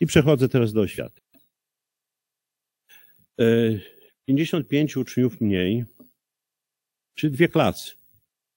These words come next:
mamy mniej w tym roku. I to tak generalnie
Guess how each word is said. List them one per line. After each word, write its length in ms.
mamy 280
mniej 320
w 100
tym 140
roku. 340
I 120
to 120
tak 420
generalnie 800